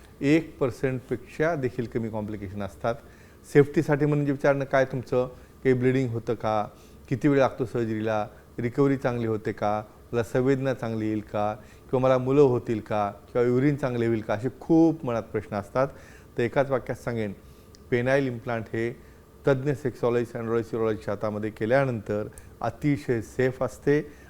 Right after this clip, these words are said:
आणि कुठल्याही प्रकारचा त्रास म्हणा, कुठल्याही प्रकारचं कॉम्प्लिकेशन म्हणा,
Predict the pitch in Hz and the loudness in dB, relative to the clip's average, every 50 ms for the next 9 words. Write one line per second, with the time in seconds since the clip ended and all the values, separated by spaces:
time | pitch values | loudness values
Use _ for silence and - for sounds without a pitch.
0 | - - 120 120 - - - 120 - - 143 143 131 127 147 160 156 156 143 120 | -10 -6 -6 -6 -6 -6 -8 -10 -6 0 2 4 4 6 4 2 0 -2 -6 -4
1 | - 123 107 - - 104 101 - 107 110 117 113 - - 120 117 120 120 120 - | -4 -4 -4 -4 -6 -8 -6 -4 -2 -2 -2 -2 -4 -8 -8 -6 -6 -8 -8 -12
2 | - - - - - - 123 - 139 151 143 147 156 151 151 - 120 - 123 110 | -16 -20 -20 -12 -8 -8 -6 0 2 4 4 4 2 0 -2 -4 -6 -4 -4 -4
3 | 110 117 101 - - 104 104 104 120 120 123 123 - - 123 120 120 120 120 | -4 -6 -8 -6 -6 -6 -6 -4 -4 -6 -6 -6 -6 -6 -6 -4 -4 -4 -4